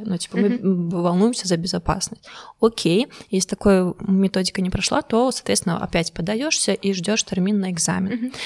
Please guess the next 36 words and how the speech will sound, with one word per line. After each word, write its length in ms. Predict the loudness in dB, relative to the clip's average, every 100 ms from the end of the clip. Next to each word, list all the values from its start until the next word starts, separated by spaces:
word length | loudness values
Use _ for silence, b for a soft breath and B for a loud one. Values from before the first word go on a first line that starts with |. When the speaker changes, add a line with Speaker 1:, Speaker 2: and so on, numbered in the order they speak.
| B
Speaker 1:
И 80 | 6
вот 180 | 6 6
я 120 | 2
готовилась 720 | 2 2 4 6 6 4 0 B B
к 80 | 4
апробации 680 | 6 6 4 2 2 0 -2
по 480 | 6 8 8 4 _ _
немецким 600 | 4 6 4 2 0 0
учебникам. 720 | -2 -2 -2 -2 -4 -4 -8 -8 _ b b b -2
Вот, 320 | 0 0 2
Амбос. 460 | 4 4 2 -4 -8 -2
Это 200 | 0 4
просто 380 | 4 4 0 -2
вот 140 | -4 0
Библия 500 | 2 2 2 2 4
немецкой 500 | 4 4 0 0 0
медицины. 680 | 2 0 0 0 0 -2 -4 _ _ B B B 4
Вы 100 | 8
думаете, 380 | 10 8 4
там 260 | 6 6 6
я 140 | 4
что-то 300 | 2 0 2
новое 300 | 4 4 4
узнала, 300 | 4 6 4
что 180 | 4 2
я 60 | 4
не 140 | 4
узнала 300 | 4 4 6
в 40 | 4
нашем 300 | 2 2 4
меде? 400 | 6 4 2 -2 -8 _ _ _ _ _ _ _ _ _ _ _ _
Speaker 2:
Видимо, 340 | -6 -2 4
нет. 200 | 8 8
Speaker 1:
Один 280 | 8 8 6 4
в 100 | 4
один. 480 | 6 6 4 4